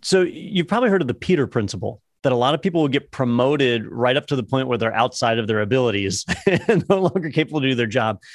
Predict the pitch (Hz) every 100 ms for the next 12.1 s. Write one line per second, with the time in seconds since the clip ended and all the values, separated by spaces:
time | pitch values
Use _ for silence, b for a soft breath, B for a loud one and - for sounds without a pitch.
0 | B B - 170 160 _ - 151 151 202
1 | 208 185 160 151 123 131 135 131 113 90
2 | 101 92 101 _ 127 131 131 165 160 107
3 | 113 113 127 107 92 98 101 98 110 98
4 | 92 95 110 120 110 123 104 107 110 113
5 | 107 104 95 b b - 127 110 110 120
6 | 120 127 123 139 120 139 131 131 127 123
7 | 135 127 127 - 135 127 - 120 123 123
8 | 131 151 143 135 139 147 139 160 117 139
9 | 131 135 139 220 214 208 190 160 - 190
10 | 156 151 151 151 139 143 139 160 196 214
11 | 202 185 160 147 120 120 - 131 120 113